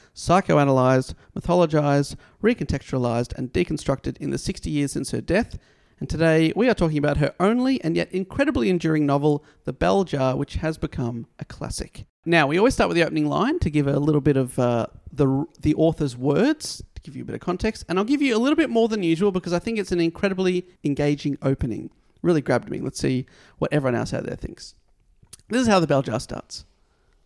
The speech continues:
"It was a queer, sultry summer, the summer they electrocuted the Rosenbergs. And I didn't know what I was doing in New York. I'm stupid about executions. The idea of being electrocuted makes me sick.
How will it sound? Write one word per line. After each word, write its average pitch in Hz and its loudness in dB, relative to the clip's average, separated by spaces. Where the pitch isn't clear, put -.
"It 190 2
was 196 0
a 208 0
queer, 269 0
sultry 214 0
summer, 139 -2
the - -2
summer 240 0
they 185 0
electrocuted 165 0
the 160 0
Rosenbergs. 123 -2
And 165 0
I 185 4
didn't 277 -2
know 196 4
what 160 2
I 147 0
was 135 -2
doing 170 2
in 127 -4
New 123 0
York. 120 -2
I'm - -2
stupid 214 -2
about 123 2
executions. 151 -4
The 160 2
idea 170 4
of 151 0
being 156 2
electrocuted 147 0
makes 143 -6
me 127 -4
sick. - -6